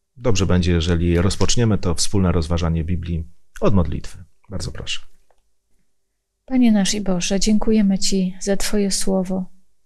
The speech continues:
Speaker 2: za Ewangelię, za zbawienie. Dziękujemy Ci za to, że możemy rozważać i uczyć się z Twojego słowa.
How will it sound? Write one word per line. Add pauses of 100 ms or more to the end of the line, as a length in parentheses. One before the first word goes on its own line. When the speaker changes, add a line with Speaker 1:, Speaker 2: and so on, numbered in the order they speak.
(460)
Speaker 2:
za
Ewangelię,
za
zbawienie. (840)
Dziękujemy
Ci
za
to,
że
możemy (640)
rozważać
i
uczyć
się
z
Twojego
słowa.